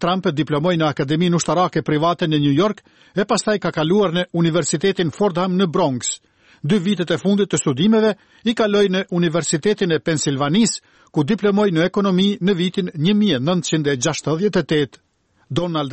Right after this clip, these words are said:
Trump kur nuk ka shërbyer në ushtri, pasi ka përdor arsyetim studentor ose mjekësor për shtyrje të shërbimit ushtarak gjatë periudhës së luftës në Vietnam.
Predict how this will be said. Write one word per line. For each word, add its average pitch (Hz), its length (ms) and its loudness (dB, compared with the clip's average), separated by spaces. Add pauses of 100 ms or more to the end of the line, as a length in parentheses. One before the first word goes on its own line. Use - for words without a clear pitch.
Trump 202 280 -4 (100)
kur 233 320 2
nuk 202 180 0
ka 202 80 0
shërbyer 170 460 0
në 180 80 0
ushtri, 170 380 0 (360)
pasi 226 240 0
ka 175 140 -2
përdor 196 460 0
arsyetim 165 540 0
studentor 185 540 0
ose 160 220 0
mjekësor 190 400 0 (360)
për 233 140 0
shtyrje 208 380 2
të 139 80 0
shërbimit 190 480 0
ushtarak 180 460 -2 (260)
gjatë 143 180 -2
periudhës 196 460 0
së 208 160 0
luftës 147 340 -4
në 143 140 0
Vietnam. 143 480 -2